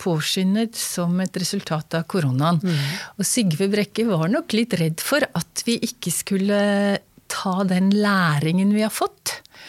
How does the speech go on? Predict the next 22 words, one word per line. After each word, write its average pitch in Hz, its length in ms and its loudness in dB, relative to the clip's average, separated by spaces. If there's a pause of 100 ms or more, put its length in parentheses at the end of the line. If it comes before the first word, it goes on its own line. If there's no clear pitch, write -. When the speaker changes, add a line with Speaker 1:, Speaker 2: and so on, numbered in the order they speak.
(480)
Speaker 1:
inn 190 180 4
over 220 240 2
oss, - 320 0 (140)
men 214 200 4
å 226 80 2
gå 190 140 4 (140)
tilbake 180 640 0
til 185 600 2
business 160 380 0
as 170 180 0
usual. 165 320 2 (320)
Speaker 2:
Mm. 160 320 -2 (960)
Speaker 1:
Og 202 300 2
vi 220 100 4
var 214 300 0
alle 202 320 2
overrasket 165 560 0
over 196 180 2
hva 170 140 0
vi 185 100 0
faktisk - 800 -6
fikk - 240 -4